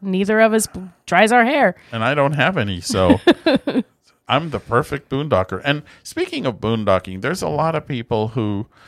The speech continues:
Speaker 2: uh, and this is a tip of my hat to Abby Epperson from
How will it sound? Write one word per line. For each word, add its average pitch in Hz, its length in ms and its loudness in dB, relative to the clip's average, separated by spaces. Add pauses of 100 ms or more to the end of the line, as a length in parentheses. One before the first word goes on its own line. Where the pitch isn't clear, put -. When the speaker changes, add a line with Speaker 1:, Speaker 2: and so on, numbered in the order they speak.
(220)
Speaker 2:
uh, 95 200 0
and 104 100 -6
this 147 220 -2
is 135 180 -4
a 95 380 0
tip 165 260 -4
of 143 100 -4
my 113 160 0
hat 113 420 -4
to 90 380 -4 (520)
Abby 107 380 -4
Epperson 101 720 -6
from 90 420 -6